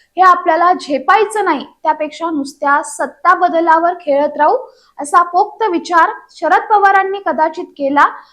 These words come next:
आणि त्यांनी मुख्यमंत्री पदावरचा दावाच सोडून दिला, अशी चर्चा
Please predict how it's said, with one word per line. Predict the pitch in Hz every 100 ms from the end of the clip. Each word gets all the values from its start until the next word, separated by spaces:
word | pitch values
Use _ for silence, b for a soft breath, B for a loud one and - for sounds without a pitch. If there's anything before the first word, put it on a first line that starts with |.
| B -
आणि | 294 370
त्यांनी | 339 359
मुख्यमंत्री | 359 285 - 415 427 415
पदावरचा | 415 320 311 311 311 311 311 339 -
दावाच | 220 247 254 370 -
सोडून | 339 277 254
दिला, | 330 330 233 -
अशी | 233 285
चर्चा | - 302 311 311 370